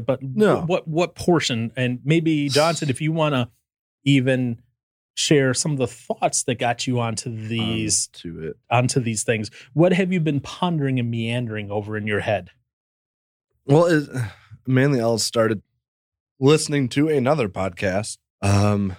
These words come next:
Speaker 2: the one with Matt and Tim in it, the Holy Ghost Note.
Speaker 1: Holy Ghost Notes, okay.
Speaker 2: Yeah. And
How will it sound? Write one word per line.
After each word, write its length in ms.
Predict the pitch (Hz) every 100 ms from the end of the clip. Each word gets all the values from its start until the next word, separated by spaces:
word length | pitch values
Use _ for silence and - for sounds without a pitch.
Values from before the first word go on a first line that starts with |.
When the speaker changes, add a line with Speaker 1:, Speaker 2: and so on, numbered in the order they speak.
| -
Speaker 2:
the 100 | 123
one 140 | 120
with 120 | 117 104
Matt 380 | 98 98 101 110
and 240 | 107 101 - - _ _ -
Tim 220 | - 104
in 140 | 92 90
it, 240 | 98 -
the 80 | 92
Holy 300 | 95 107 110
Ghost 340 | 107 101 -
Note. 100 | 90
Speaker 1:
Holy 220 | 127 127 127
Ghost 220 | 113 -
Notes, 180 | 135 -
okay. 120 | 107
Speaker 2:
Yeah. 260 | 98 90 80 _ _ _ _ _ _ _ _ _ -
And 420 | 113 110 107 104